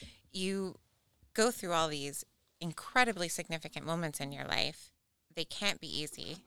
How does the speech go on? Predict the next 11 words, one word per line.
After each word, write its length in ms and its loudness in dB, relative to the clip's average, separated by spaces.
Um, 420 -6
you 120 -6
have 180 0
a 40 -16
huge 500 -2
culture 340 0
shock 280 -4
when 100 -6
you 80 -6
move 240 -8
here. 440 0